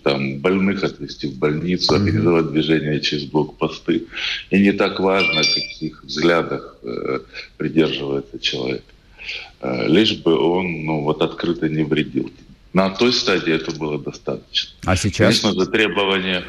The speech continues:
Speaker 1: конечно же, требования по Херсону, по Запорожью, конечно же, другие.
Speaker 2: Мгм.
Speaker 1: Эти люди должны быть лояльны или нейтральны. Я хочу сказать, что вот, э, э, в Донецке в две тысячи четырнадцатом году,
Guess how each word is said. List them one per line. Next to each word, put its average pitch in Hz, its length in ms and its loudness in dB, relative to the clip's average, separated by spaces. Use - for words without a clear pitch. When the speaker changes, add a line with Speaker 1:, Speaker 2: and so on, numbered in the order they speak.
Speaker 1:
конечно 98 380 -2
же, 80 120 -4
требования 82 720 0
по 80 360 0
Херсону, 82 560 0
по 82 140 -2
Запорожью, 87 640 2
конечно 82 400 -2
же, 71 120 -2
другие. - 480 -4
Speaker 2:
Мгм. 95 200 0
Speaker 1:
Эти 104 120 2
люди 95 340 4
должны 78 340 2
быть 78 220 -2
лояльны 98 580 2
или 98 240 4
нейтральны. 67 480 -2
Я 113 120 4
хочу 110 260 2
сказать, 110 340 2
что 90 320 2
вот, 90 360 -2
э, 80 180 2
э, 90 300 2
в 90 880 2
Донецке 110 640 0
в 80 80 -2
две 87 120 2
тысячи - 300 0
четырнадцатом 82 720 0
году, 73 540 -2